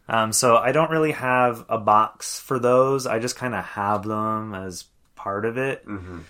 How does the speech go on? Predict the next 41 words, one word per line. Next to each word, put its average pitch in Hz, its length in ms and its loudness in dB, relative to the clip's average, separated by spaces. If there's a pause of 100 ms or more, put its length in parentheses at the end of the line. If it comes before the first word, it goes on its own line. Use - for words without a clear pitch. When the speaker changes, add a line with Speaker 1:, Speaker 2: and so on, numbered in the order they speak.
(120)
Speaker 1:
'Cause, 127 160 -2
yeah, 131 160 4
in 123 220 -2
Gold 139 260 4
and 165 140 -4
Silver, 110 720 0
there's 104 460 -2
multiple, 101 1400 -4
I - 40 -8
think 127 100 -8
there's, 151 140 -4
like, 113 180 -4
two 131 320 -2
things 107 380 -6
that 92 120 -4
are 87 120 -6
like 87 260 -6
that. 95 320 -10 (680)
And 120 140 -4
even 151 240 0
in 156 100 0
Speaker 2:
Yeah. 139 140 2
Speaker 1:
Pokemon 131 280 2
Colosseum, 98 920 -2 (640)
there's, 101 580 0
uh, 98 360 -4
Speaker 2:
A 101 40 -8
Speaker 1:
this 107 120 -2
gu-, 104 100 -4
Speaker 2:
couple, 104 360 -2
a 92 100 -12
Speaker 1:
there's 120 160 -4
this 127 120 2
Speaker 2:
couple - 40 -2
you 90 60 -6
Speaker 1:
guy 123 320 4
Speaker 2:
get. 120 80 -4
Speaker 1:
who 120 100 -4
gives 110 300 -2
you, 110 200 -2
like, 95 460 -6